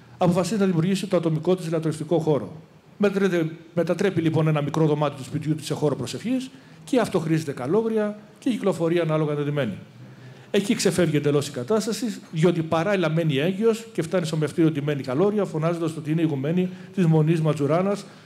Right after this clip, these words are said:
και εκτελήσονται όλα όσα διαβάστηκαν προηγουμένως. Ο Θεόφαλος παράλληλα κρατάει μια σχεδόν απαθή στάση για να μην επηρεάσει τη ζωή του πρωτότοκου του γιου του Αδάμ.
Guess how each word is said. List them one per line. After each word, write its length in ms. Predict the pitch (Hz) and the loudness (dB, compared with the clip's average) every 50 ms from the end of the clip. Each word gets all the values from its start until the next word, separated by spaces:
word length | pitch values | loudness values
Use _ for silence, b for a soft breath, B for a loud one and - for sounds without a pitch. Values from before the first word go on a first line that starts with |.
| B B B B B B B B B _ _ _ | B B B B B B B B B _ _ _
και 120 | - 247 | -2 -2
εκτελήσονται 600 | 226 - - 175 165 180 190 - 196 180 196 190 190 | -2 0 0 0 0 0 0 -2 0 0 2 2 4
όλα 220 | 185 190 185 180 | 4 2 4 4
όσα 260 | 170 175 175 165 170 170 | 4 2 2 2 0 -2
διαβάστηκαν 460 | 156 151 143 156 147 147 - 160 156 | -2 -2 -2 -2 -2 -2 -4 -6 -4
προηγουμένως. 580 | - 147 135 139 135 131 120 95 87 - - - - B B B B B B B B B B B B B B B _ | -4 -4 -4 -4 -4 -4 -6 -6 -10 -14 -18 -20 -20 B B B B B B B B B B B B B B B _
Ο 100 | - 190 | 0 2
Θεόφαλος 320 | 160 233 247 220 247 247 202 | 2 4 4 4 4 4 4
παράλληλα 280 | - 196 202 233 233 | 4 2 2 2 0
κρατάει 240 | 208 208 202 214 226 | 0 -2 0 0 2
μια 160 | 214 214 220 | 2 2 2
σχεδόν 300 | 202 208 196 175 196 208 | 2 0 0 0 0 0
απαθή 360 | 214 202 - 175 160 160 - 202 | 0 0 -2 -2 -4 -4 -4 -6
στάση 400 | - - 170 165 175 175 - 220 | -4 -2 -2 -2 -2 -4 -4 -4
για 120 | 196 190 | -4 -2
να 80 | 185 190 | -2 0
μην 100 | 208 208 | -2 -2
επηρεάσει 360 | 202 202 185 196 214 208 - | -2 -2 -2 -2 -2 -4 -4
τη 60 | 208 | -4
ζωή 180 | 165 165 175 196 | 0 0 0 0
του 160 | 190 208 180 | 0 -2 -4
πρωτότοκου 460 | 180 170 170 190 202 196 - 196 185 | -4 -4 -4 -4 -4 -4 -6 -8 -8
του 80 | 156 180 | -6 -6
γιου 140 | 185 208 | -6 -2
του 120 | 196 185 180 | 0 2 2
Αδάμ. 260 | 170 160 143 113 | 2 2 2 0